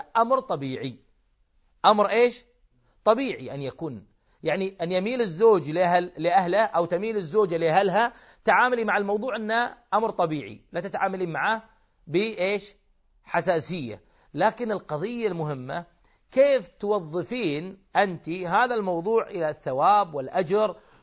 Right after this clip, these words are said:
والإعانة والدعم. أنا ودي أذكر قصة ذكرها لي أحد العاملين معنا في البرنامج، جزاه الله خير، ولعله يسمعها.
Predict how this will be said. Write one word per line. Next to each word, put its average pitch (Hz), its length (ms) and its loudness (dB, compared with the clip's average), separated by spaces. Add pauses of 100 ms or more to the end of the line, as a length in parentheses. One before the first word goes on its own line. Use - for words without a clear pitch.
والإعانة 175 720 2
والدعم. 160 520 -2 (380)
أنا 220 120 -2
ودي 262 300 -2
أذكر 202 240 -8
قصة 180 460 0
ذكرها 170 460 2
لي 165 200 -4
أحد 147 240 -4
العاملين 143 600 -6
معنا 135 300 -8
في 127 60 -14
البرنامج، 147 540 -4
جزاه 147 260 -2
الله 139 180 -2
خير، 175 340 -2 (380)
ولعله 165 300 0
يسمعها. 123 540 -10